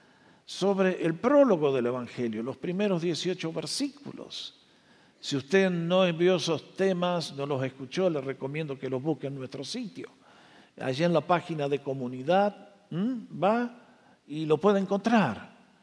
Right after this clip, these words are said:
Porque lo que tenemos por delante en este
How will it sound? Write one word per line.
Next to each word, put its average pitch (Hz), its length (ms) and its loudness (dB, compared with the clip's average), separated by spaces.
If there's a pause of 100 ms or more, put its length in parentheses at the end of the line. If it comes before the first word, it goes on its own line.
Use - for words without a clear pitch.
(800)
Porque 233 760 -2
lo 202 220 -2
que 220 100 2
tenemos 294 420 2
por 214 180 2
delante 160 600 4
en 151 120 0
este 185 640 0